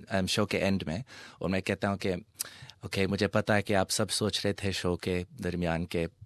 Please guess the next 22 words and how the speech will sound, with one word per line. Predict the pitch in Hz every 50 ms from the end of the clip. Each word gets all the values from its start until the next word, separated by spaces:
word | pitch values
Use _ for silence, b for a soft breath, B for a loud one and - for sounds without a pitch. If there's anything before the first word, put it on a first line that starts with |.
| - _ _ -
ये | 90 85 87 82 82
मैं | 82 87 90
आपको | 85 87 - - 95
कुछ | 85 - 92 - -
बताता | 98 - - 90 82 - -
हूँ | 90 85
अभी | 82 90 87
मेरे | 87 87 85 87 85
बारे, | - 82 80 82 82 82 82 - - -
एक, | 87 82 - - - B B B B B B B B B - 101
एक | 95 85 -
चीज़। | - - 98 92 90 87 85 - - B B B B B B - 98
Actually, | 92 - - - 107 104 104 101 98 - - -
मैं | 92 90 90
ये | 90 101 101 101
कहना | - 107 95 95 92
चाहता | - 95 87 - - 92
हूँ | 90 87
कि | - 90
मैं | 90 90 87 87 87 - _ _ _ _ _ _ _ _ _ -
मुसलमान | 101 104 98 - - 95 85 82 80 78 78 78
हूँ। | 76 78